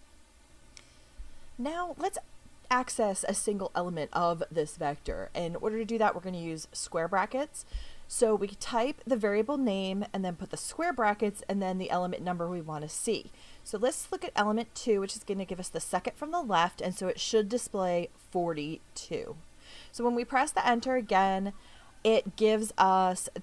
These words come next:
the line number one and the actual answer display of the number forty-two. Let's create two more vectors, my family genders,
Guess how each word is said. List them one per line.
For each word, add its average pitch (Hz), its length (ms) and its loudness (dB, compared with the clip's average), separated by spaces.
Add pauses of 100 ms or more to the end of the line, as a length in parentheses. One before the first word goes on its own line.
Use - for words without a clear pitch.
the 185 320 -2
line 277 240 4
number 269 300 4
one 196 540 0
and 190 400 4
the 202 200 0
actual 170 400 0
answer 165 600 -2
display 330 520 0
of 247 240 2 (240)
the 208 160 2
number 185 480 2
forty-two. 156 540 -4 (4000)
Let's 381 180 0
create - 300 0
two 294 160 0
more 330 160 2
vectors, 233 500 2
my 208 340 4
family 285 400 0
genders, 175 680 -2